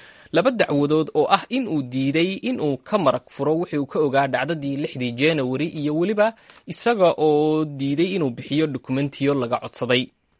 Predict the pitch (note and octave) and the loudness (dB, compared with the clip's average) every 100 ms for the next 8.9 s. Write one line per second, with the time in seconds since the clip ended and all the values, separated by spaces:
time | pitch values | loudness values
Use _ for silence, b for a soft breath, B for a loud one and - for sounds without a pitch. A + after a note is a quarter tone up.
0 | B B B B B B B B - - | B B B B B B B B -6 -2
1 | B2 A#2+ C3+ - C3 A2+ B2+ C#3 - B2+ | 0 0 -2 0 -2 -2 -2 -2 0 0
2 | B2+ D3+ D3+ - A#2 A2+ A2+ B2+ D3 C3+ | 0 0 -4 -2 2 4 2 0 -4 -2
3 | C3+ B2 A#2+ B2+ C3+ B2+ - E3 C3+ - | 0 0 0 2 2 0 -2 0 0 -4
4 | - C3+ D3+ E3+ E3 E3+ F3 F3+ B B | 0 4 4 4 0 -2 -4 -6 B B
5 | B B - F3 G#3 G3+ - F#3+ F#3 A#3+ | B B -2 4 6 6 6 2 2 2
6 | B3+ F3+ - G3 D#3+ D#3+ D3 - C3+ D3 | 0 -2 -4 2 6 6 4 0 0 4
7 | C#3+ - C3 C3 B2+ D#3 C#3 B2 C#3+ F3+ | 4 4 -2 -2 2 4 4 2 2 2
8 | A3 A3 A3 C#3 B2 - F#3 C#3 | 2 0 0 -2 -4 -2 0 2